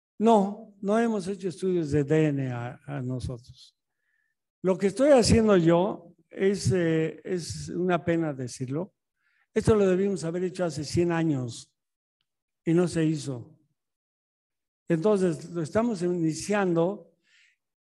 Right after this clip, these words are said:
a pasos, eso sí, con un avance increíble, el conocimiento de nuestros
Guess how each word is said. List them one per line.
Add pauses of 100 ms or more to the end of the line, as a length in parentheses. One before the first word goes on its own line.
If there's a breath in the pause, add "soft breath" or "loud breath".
(140)
a
pasos,
eso
sí, (1300)
con
un
avance
increíble, (680)
el
conocimiento
de
nuestros